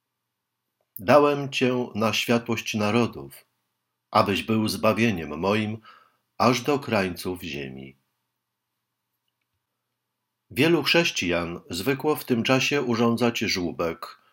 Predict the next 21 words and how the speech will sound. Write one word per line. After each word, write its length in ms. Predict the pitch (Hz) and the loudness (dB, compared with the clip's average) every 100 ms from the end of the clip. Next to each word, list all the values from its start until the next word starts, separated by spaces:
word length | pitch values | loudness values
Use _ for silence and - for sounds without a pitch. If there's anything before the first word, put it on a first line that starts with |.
| _ _ _ _ | _ _ _ _
aby 260 | 90 92 90 | -2 -2 -4
sobie 420 | 110 87 101 98 | -4 0 0 2
przedstawić 720 | - 101 - 113 107 104 - | -2 -4 -2 -2 -2 -4 -4
narodzenie 600 | 104 107 104 113 87 78 | -2 0 0 0 -2 -6
Pana 300 | 82 87 87 | -6 -4 -4
Jezusa. 600 | 92 85 104 - 117 120 _ _ _ _ _ _ _ - _ _ _ _ _ - | -4 -4 -6 -4 -6 -8 _ _ _ _ _ _ _ -20 _ _ _ _ _ 2
Niewielu 480 | 113 123 170 131 82 | 6 6 6 4 0
jednak 520 | 78 76 76 73 - | -6 -8 -10 -12 -12
myśli 440 | 85 101 - 139 | -6 -4 -2 -4
o 160 | 120 85 | -4 -6
tym, 380 | - 90 110 120 _ _ _ _ | -4 -6 -6 -8 _ _ _ _
by 340 | 98 98 98 | -6 -2 -2
serce 540 | 95 135 131 98 80 76 | 0 2 2 0 -10 -8
swe 360 | - 80 80 | -8 -8 -8
przez 420 | - - 92 85 - | -8 -6 -4 -6 -6
miłość 720 | 101 107 120 123 - - _ | -4 0 -2 -2 -10 -14 _
przygotować 760 | - 95 98 95 117 127 123 - | 2 2 2 -2 0 0 -2 -2
na 220 | 98 95 | 0 0
przyjęcie 680 | 95 - 101 98 98 - 117 | 0 -4 -2 -2 -4 -4 -4
boskiego 560 | 95 87 - 90 92 | -2 -4 -4 -4 -4
dziecięcia. 760 | 87 110 - 76 71 - 71 64 | -4 -4 -6 -10 -10 -12 -12 -14